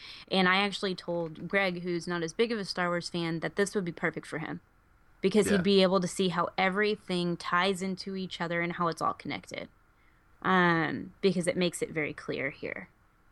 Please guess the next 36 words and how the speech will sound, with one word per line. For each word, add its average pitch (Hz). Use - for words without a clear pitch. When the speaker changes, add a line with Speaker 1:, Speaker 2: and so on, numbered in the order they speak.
Speaker 2:
Right. 87
Speaker 1:
in 180
this 156
book. -
Um, 190
on 214
page 220
one 254
forty-eight, 262
they 190
do 226
this 240
cool 208
thing 180
at 170
the 175
end 190
of 175
each 175
section 175
where 170
they 170
give 180
you 180
some 175
behind-the-scenes 170
pictures. 214
But 190
there's 226
this 220
quote 311
I'd 180
never 175
heard 175
of 160
before, 151